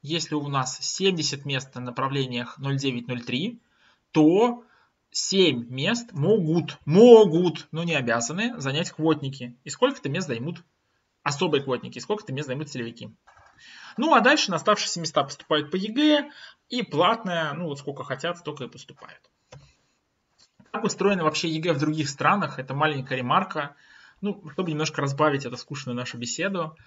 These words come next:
А, ну, например, в Китае, а, так называемый Гаокао —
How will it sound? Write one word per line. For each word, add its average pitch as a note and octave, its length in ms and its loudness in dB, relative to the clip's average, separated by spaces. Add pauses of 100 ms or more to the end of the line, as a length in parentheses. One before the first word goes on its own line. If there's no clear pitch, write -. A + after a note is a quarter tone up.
(640)
А, C3+ 300 0
ну, F#3 120 0
например, D3 460 0
в C3 260 -2
Китае, C#3 600 -4 (260)
а, C3+ 160 -6
так C#3 160 -8
называемый C#3 560 -4
Гаокао — C3+ 800 -2